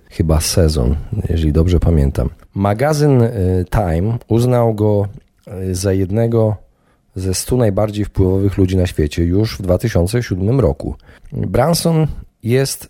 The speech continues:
dosłownie bogaty. Posiada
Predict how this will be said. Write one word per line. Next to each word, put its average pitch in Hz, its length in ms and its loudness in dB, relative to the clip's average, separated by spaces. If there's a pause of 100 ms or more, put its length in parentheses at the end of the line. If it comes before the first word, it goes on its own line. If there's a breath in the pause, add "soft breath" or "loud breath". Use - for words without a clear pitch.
dosłownie 113 880 0 (260)
bogaty. 92 580 -2 (680 loud breath)
Posiada 110 720 0